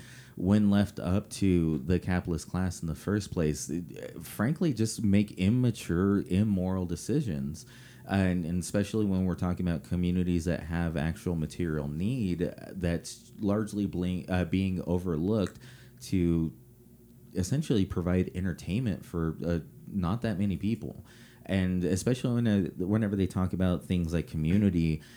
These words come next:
um, because whenever we think about community, we have to actually, or when you hear the word community being used by someone,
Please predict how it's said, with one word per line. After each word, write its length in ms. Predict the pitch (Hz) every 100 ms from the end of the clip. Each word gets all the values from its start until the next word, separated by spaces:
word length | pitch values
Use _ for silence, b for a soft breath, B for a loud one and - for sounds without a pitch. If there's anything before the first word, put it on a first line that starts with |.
| B B
um, 280 | 95 95 90
because 300 | 101 110 117
whenever 300 | 127 143 170
we 160 | 143 117
think 260 | - 160 147
about 200 | 120 -
community, 540 | 107 117 170 120 101
we 160 | 98 107
have 160 | 120
to 80 | 123
actually, 400 | 123 123 - 113
or 100 | 101
when 240 | 104 123 127
you 120 | 120
hear 200 | 147 175
the 100 | 147
word 240 | 127 139
community 400 | - 107 113 131
being 320 | 95 98 92 85
used 280 | 123 180
by 120 | 98 87
someone, 480 | - 95 87 90